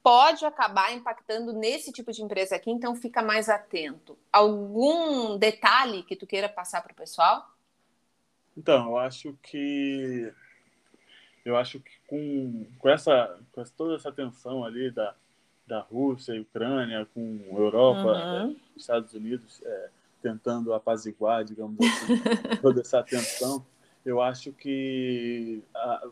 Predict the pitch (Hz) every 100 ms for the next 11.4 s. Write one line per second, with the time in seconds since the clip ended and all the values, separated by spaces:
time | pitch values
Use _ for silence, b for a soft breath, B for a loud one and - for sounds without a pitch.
0 | - 135 135 139 147 - 143 127 123 123
1 | - 143 123 127 131 151 139 113 101 -
2 | - 110 110 107 117 110 117 110 120 -
3 | 117 104 - 107 117 127 120 117 b b
4 | - 110 104 101 98 - - 113 107 110
5 | 107 104 104 98 - _ - - 110 -
6 | 113 107 110 117 - - 110 110 107 110
7 | 107 107 107 104 104 98 107 101 101 95
8 | - 113 113 b b b 113 113 107 110
9 | 120 123 - 110 107 120 113 113 101 -
10 | - 131 120 110 104 98 101 117 107 98
11 | 101 117 117 98